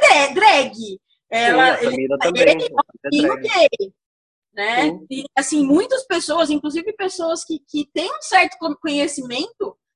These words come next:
Speaker 1: acham que a Pablo é uma mulher trans.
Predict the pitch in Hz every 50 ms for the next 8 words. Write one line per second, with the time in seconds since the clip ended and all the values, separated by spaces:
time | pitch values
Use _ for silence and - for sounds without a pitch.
0 | _ _ _ - - - - 285 - - 339 359 370 - 392 392 _ 330 269 269
1 | 277 294 320 320 320 330 339 359 392 440 440 - 392 339 349 381 - - 554 622
2 | 587 523 453 403 - - - _